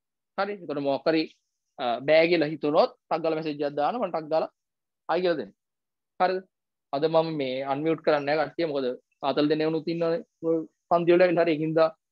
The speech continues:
මේ මාසෙම අන්මියුට් කරන්න එහෙම අදහසක් නැහැ. කාට හරි මොකක් ප්‍රශ්නයක් තියෙනවා නම් මට WhatsApp එකේ මැසේජ් එකක් දාතයි. නැත්තම් මේකේ චැට් එකට මැසේජ් එකක් දාන්න පුළුවන්. හරිද? හරි. අ, වැඩේට යන්න. අපි යන්න වැඩේට. හරි. මාතෘකාව දාගත්තනේ ඔයගොල්ලෝ?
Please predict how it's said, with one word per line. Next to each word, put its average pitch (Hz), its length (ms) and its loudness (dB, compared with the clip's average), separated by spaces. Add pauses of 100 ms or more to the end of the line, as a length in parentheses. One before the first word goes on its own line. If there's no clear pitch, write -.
(200)
මේ 147 120 2
මාසෙම 151 220 2
අන්මියුට් 143 360 0
කරන්න 151 260 2
එහෙම 156 140 -2
අදහසක් 147 440 -2
නැහැ. 147 280 -4
කාට 139 220 0
හරි 156 100 -4
මොකක් 147 180 -6
ප්‍රශ්නයක් 135 280 -6
තියෙනවා 131 220 -6
නම් 180 60 2
මට 156 120 2
WhatsApp 135 220 -4
එකේ 135 120 -4
මැසේජ් 139 180 -4
එකක් 135 160 -4
දාතයි. 143 280 -2
නැත්තම් 175 300 0 (440)
මේකේ 147 320 0 (180)
චැට් 143 280 -2
එකට 160 180 -4
මැසේජ් 147 240 -6
එකක් 165 200 -4
දාන්න 160 240 0
පුළුවන්. 127 200 -4 (300)
හරිද? 180 160 -2 (180)
හරි. - 180 -2 (500)
අ, 151 80 2 (600)
වැඩේට 170 300 -4
යන්න. 120 120 -6 (1400)
අපි 143 140 -14
යන්න 147 100 -4
වැඩේට. 123 240 -8 (160)
හරි. 165 180 -4 (160)
මාතෘකාව 160 320 2
දාගත්තනේ 160 320 4
ඔයගොල්ලෝ? 190 200 0